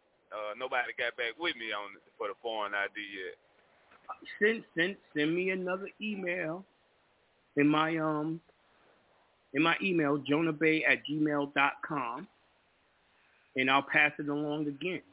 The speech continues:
Speaker 1: Okay, okay. All right. And so,
Speaker 2: And I'll
Speaker 1: uh,
Speaker 2: tell
Speaker 1: the
Speaker 2: him,
Speaker 1: last
Speaker 2: "Look,
Speaker 1: question I
Speaker 2: you let this guy slip
Speaker 1: the
Speaker 2: through the cracks."
Speaker 1: Right,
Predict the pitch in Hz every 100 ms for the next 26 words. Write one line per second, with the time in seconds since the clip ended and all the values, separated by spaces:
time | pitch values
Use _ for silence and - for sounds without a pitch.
0 | _ _ _ _ _ _ _ _ _ _
1 | _ _ _ _ _ _ 147 - 107 123
2 | - 120 120 107 113 92 - - 101 104
3 | 92 113 131 - 127 - 139 131 - _
4 | 139 147 160 135 - 170 165 160 180 196
5 | 175 175 160 - 156 139 135 - _ 160
6 | 170 170 - 165 - 170 156 139 - 160
7 | - 120 147 - 311 - _ - _ _
8 | _ _ - - _ _ _ _ _ _
9 | _ _ - 143 131 120